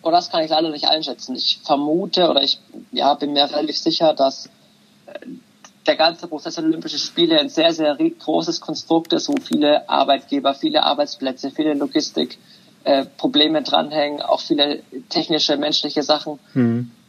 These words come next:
Speaker 1: Ich glaube, das lässt sich nicht innerhalb von zwei, drei Tagen entscheiden, ob man sowas verschieben kann und wohin man es dann verschiebt. Das sind ja Fragen, die man dann auch schon aus vielen Gesichtspunkten,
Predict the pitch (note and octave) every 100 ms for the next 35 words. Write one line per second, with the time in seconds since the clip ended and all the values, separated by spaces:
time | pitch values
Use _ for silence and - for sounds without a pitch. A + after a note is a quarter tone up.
0 | _ - - - E3+ F3 F3+ E3+ E3 F3
1 | E3+ E3 D#3 D#3 D3+ D3 D3+ C3 D3 D3+
2 | D3+ C#3+ D#3 D3 C#3+ C3+ D3 D3 C#3+ C#3
3 | C3 C#3+ C#3+ - - - D#3 E3 D#3+ -
4 | - - _ - D3+ D#3+ E3+ - D3 -
5 | C#3+ D3+ E3+ C3+ B2+ B2 - A#2+ - A#2+
6 | - - - _ - - C3+ C3+ - C3+
7 | C#3 C#3 B2+ C3+ C3 C3+ - C3 - C#3
8 | - - - C#3+ C3+ B2+ D3 C#3 - C#3+
9 | B2+ C3+